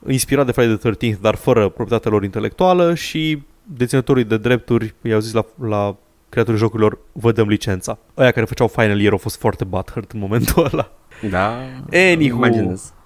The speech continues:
Speaker 1: a ieșit jocul, a fost cam janky, nu se mișca bine, avea bug-uri. Am auzit după aia păreri împărțite, că l-au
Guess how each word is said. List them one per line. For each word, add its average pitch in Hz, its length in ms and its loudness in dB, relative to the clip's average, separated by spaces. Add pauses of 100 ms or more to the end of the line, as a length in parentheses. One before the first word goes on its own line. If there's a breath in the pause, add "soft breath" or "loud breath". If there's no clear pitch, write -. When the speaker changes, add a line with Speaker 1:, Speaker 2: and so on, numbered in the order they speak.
(180)
Speaker 1:
a 170 120 0
ieșit 135 300 0
jocul, 120 560 2 (100)
a 127 40 -14
fost 117 260 -2
cam 107 400 -4 (120)
janky, 113 720 -2 (140)
nu 110 220 -8
se 117 120 -6
mișca 110 240 -4
bine, 131 300 -2
avea 110 200 0
bug-uri. 123 800 2 (300)
Am 127 120 -4
auzit 123 200 0
după 120 140 -4
aia 113 80 4
păreri 113 220 2
împărțite, 110 400 -4
că 135 160 -4
l-au 117 240 4